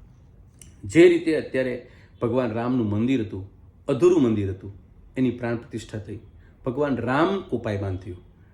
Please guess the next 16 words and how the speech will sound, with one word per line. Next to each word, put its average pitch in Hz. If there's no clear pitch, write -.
અને 107
આજે 123
ભગવાન 131
રામ 117
કોપાયમાન 156
થયા 170
છે 143
એના 123
ઉપર, 117
એટલે -
ભગવાન 131
રામને 170
પણ 180
પડતા 120
મૂકી 101
દીધા. 92